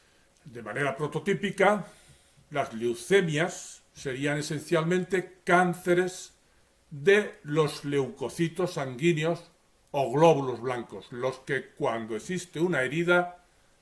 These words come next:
acuden precisamente de forma masiva a combatir a los gérmenes que puedan tratar de invadir el organismo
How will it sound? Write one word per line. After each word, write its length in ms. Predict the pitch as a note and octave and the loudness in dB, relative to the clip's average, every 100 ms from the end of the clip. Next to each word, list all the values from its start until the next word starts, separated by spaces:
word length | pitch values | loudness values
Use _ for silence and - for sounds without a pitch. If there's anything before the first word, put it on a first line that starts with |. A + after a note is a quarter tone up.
| _ | _
acuden 540 | C3+ C3 F#3 F3 D#3 | -8 -2 4 6 6
precisamente 800 | D3 B2+ - G3 F3 E3 F3+ D3+ | 2 -4 -4 -2 2 2 2 0
de 120 | A#2+ A#2+ | -6 -2
forma 340 | E3+ E3+ D#3+ | 0 0 0
masiva 800 | D3+ C#3 - G#3 D#3+ E3+ F#3 - _ _ _ _ _ _ _ | -2 -4 -2 0 4 4 2 -8 _ _ _ _ _ _ _
a 220 | F3 E3+ | 2 2
combatir 600 | F3 D#3+ C#3+ C#3 D#3+ D3+ | 4 2 4 0 2 4
a 60 | F3 | 6
los 180 | D#3+ - | 6 2
gérmenes 640 | F3+ G#3 F3+ C#3 A#2 G#2+ | 6 6 6 0 -6 -10
que 120 | C#3 | -10
puedan 380 | C#3+ D#3+ D3 C#3 | -2 0 0 -4
tratar 440 | D3 C#3 D#3 D3 | -4 -4 -2 -4
de 60 | D#3 | -2
invadir 440 | D3 C3+ C#3+ E3 | -2 0 2 4
el 100 | D3 | 4
organismo 720 | C#3+ B2 B2+ D3 D3 E3 E3 | 0 -2 -4 -4 -2 -2 -4